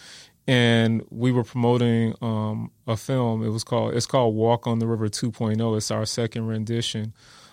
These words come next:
of a documentary, um, that features the African American history here in San Antonio. And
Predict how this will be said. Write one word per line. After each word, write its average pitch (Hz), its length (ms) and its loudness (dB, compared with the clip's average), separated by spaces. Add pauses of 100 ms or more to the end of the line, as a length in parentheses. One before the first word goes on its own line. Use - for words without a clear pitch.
(120)
of 107 140 0
a 110 40 0
documentary, 110 920 2
um, 107 320 -2
that 104 180 0
features 110 560 -4
the 110 380 -6
African 117 420 -2
American 110 400 -2
history 113 340 -4
here 113 160 -2
in 107 100 -2
San 107 220 -4
Antonio. 104 640 -4 (540)
And 123 440 2